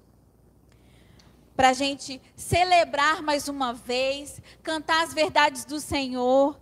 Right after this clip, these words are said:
Cantamos aqui um cântico, né, com dizeres do Salmo noventa e um, que eu amo muito,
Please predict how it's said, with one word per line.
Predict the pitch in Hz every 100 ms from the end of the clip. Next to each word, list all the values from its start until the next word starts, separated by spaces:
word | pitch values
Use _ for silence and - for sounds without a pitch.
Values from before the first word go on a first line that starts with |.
| - - _
Cantamos | 302 302 320 320 320
aqui | 311 - 320 320 320 - -
um | 302 294
cântico, | - 294 302 302 - 277
né, | 277 294 302
com | - 302
dizeres | 285 262 285 294
do | 240 277
Salmo | - 269 277
noventa | 285 277 294 294 294
e | 285
um, | 294
que | - 320
eu | 302
amo | 302 320 349
muito, | 349 277 285 311 359 381 392 359